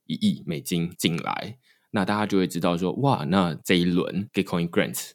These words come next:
有一大部分的钱是来自于这个企业。”那每一个企业它都可以自愿的参与，所以每一轮的这个配对基金的金额有大有小，但是它就有一种有点像是贴品牌曝光的这样的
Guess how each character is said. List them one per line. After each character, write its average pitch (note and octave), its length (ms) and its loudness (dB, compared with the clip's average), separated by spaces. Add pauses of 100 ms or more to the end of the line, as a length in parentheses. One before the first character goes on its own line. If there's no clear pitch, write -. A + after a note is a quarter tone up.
有 G2+ 240 2
一 - 80 -8
大 E2+ 200 2
部 F#2 160 -4
分 F2 160 0
的 C#2 140 -4
钱 - 320 -8
是 D#2+ 120 -6
来 C#2 180 -6
自 D2 160 -8
于 A#1+ 80 -6
这 C#2+ 120 -6
个 C#2+ 120 -6
企 - 180 -6
业。” A1 240 -6 (160)
那 F3 100 6
每 G2+ 180 2
一 D2+ 100 -2
个 F#2 120 2
企 F2 200 -2
业 D#2 100 0
它 D2+ 140 -6
都 D2 160 -8
可 - 120 -10
以 C2 60 -6
自 E2+ 240 -6
愿 C#2+ 300 -6
的 - 220 -14 (300)
参 E2+ 220 0
与， E2 160 -2
所 - 160 2
以 C3 80 4
每 A#2 200 -2
一 G#2 80 2
轮 E2+ 460 0
的 D2+ 160 -4
这 D2+ 140 -8
个 - 100 -10
配 - 140 -2
对 D#2+ 160 -2
基 E2+ 180 -6
金 D#2 300 -4
的 C#2+ 260 -4 (340)
金 F2+ 240 2
额 G2+ 300 -4 (220)
有 D#2 120 -4
大 D#2+ 240 -4
有 - 160 -6
小， - 360 -4 (360)
但 E2+ 220 0
是 D#2 380 -4 (160)
它 F#2+ 120 -6
就 F#2 200 2
有 A1 140 -4
一 G1+ 140 -8
种 - 320 -4 (200)
有 E2+ 80 -2
点 D#2 160 -2
像 D#2 200 -4
是 D2 380 -8
贴 D#2+ 560 0
品 G2+ 160 0
牌 D#2+ 180 0
曝 G#2 200 2
光 D#2+ 200 -2
的 D2 140 -8
这 - 80 -8
样 C#2 100 -8
的 - 60 -20